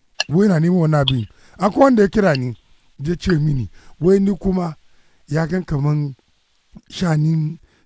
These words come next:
Sahih Buhari da Muslim, na ta cewa kaman suna da muhimmanci. Amma shin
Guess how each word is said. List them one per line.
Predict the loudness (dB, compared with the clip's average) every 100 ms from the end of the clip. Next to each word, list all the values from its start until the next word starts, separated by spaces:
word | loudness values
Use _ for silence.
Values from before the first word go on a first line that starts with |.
| -14
Sahih | -6 -4 -2
Buhari | -4 -6 -4 -2 -2
da | -2
Muslim, | -2 -2 -2 -2 -2 -4 _ -20 _
na | -4 -2
ta | -4
cewa | -4 -2 -2 0
kaman | 0 0 -2
suna | -4 -2 -2
da | -2
muhimmanci. | -4 -6 -6 -6 -4 -4 -6 -20 -12 -12 -4
Amma | 0 0 0
shin | 2 4 4